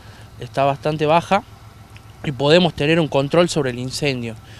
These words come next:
Nosotros contamos con todos los elementos y las herramientas para, para trabajar este tipo de incendio,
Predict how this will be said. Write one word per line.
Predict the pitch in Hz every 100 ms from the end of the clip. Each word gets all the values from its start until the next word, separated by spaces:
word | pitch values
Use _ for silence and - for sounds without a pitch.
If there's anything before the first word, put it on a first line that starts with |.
| - - -
Nosotros | 117 143 151
contamos | 139 143 165 151
con | 131
todos | 143 151
los | 139 135
elementos | 139 143 160 156 131
y |
las | 123 123
herramientas | 127 147 160 156 135
para, | 117 110 113 120
para | 120 117
trabajar | 123 131 131 160
este | 151 123
tipo | 151 147 131
de |
incendio, | 147 175 170 170